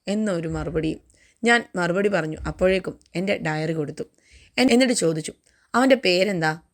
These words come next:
ഞാൻ പേര് പറഞ്ഞു. അദ്ദേഹം ഒരു ചെറു ചിരിയോടെ, സ്നേഹാന്വേഷണങ്ങൾ കുറിച്ചു. "Dear ശ്രീകാന്ത്, with love മമ്മൂട്ടി." അദ്ദേഹം വിചാരിച്ചിട്ടുണ്ടാവുമോ ഒരു സെൽഫിക്കും ഒരു ഫോട്ടോയ്ക്കും പുറകെ ക്യൂ നിൽക്കുന്ന ഈ കാലത്ത് ഓട്ടോഗ്രാഫ്?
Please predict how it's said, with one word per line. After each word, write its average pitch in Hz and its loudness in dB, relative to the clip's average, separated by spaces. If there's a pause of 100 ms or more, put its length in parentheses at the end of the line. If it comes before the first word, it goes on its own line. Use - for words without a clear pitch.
(220)
ഞാൻ 196 -6
പേര് 160 -4
പറഞ്ഞു. 151 -8 (360)
അദ്ദേഹം 196 0
ഒരു 175 -2
ചെറു 170 0
ചിരിയോടെ, 165 -2 (520)
സ്നേഹാന്വേഷണങ്ങൾ 208 4
കുറിച്ചു. 151 -8 (440)
"Dear 220 6
ശ്രീകാന്ത്, 156 -4 (260)
with 185 -4 (160)
love 156 -2 (160)
മമ്മൂട്ടി." 151 -6 (480)
അദ്ദേഹം 233 4
വിചാരിച്ചിട്ടുണ്ടാവുമോ 170 -2 (160)
ഒരു 170 -4
സെൽഫിക്കും 170 -6 (120)
ഒരു 160 -4
ഫോട്ടോയ്ക്കും 165 -2
പുറകെ 165 -2 (360)
ക്യൂ 190 -2
നിൽക്കുന്ന 180 -4 (120)
ഈ 165 -6
കാലത്ത് 160 -2
ഓട്ടോഗ്രാഫ്? 160 -4